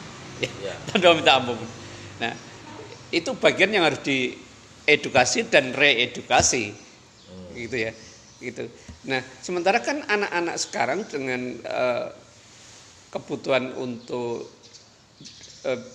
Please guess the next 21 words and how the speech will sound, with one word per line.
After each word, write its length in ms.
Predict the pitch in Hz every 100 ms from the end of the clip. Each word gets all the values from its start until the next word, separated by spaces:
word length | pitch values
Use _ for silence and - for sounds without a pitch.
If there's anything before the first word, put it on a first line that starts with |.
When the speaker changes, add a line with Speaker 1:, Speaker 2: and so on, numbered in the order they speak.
| - -
Speaker 1:
kuota, 480 | 160 151 127 117 139 - - - - - - 113
Speaker 2:
Iya. 240 | 101 170 - -
Speaker 1:
<laughs> 160 | - 254
kuota 400 | - 160 135 131
itu, 320 | 123 120 160 185 - - -
itu 300 | - 160 160 226
berhitung 520 | 226 165 165 165 160
banget 320 | 165 208 302
tentang 400 | 220 175 170 160 - -
dia 200 | - 151
melakukan 560 | 147 143 143 123 - 131
hal-hal 400 | 131 120 123 117
seperti 320 | 117 117 120
itu 100 | 139
Speaker 2:
Iya. 60 | 113
Speaker 1:
di 80 | 123
rumah 280 | 117 113 113
tangga 480 | 120 113 110 107 - - - -
itu 320 | 151 - 147
kan. 160 | 127 139 - - -
Se-, 240 | - -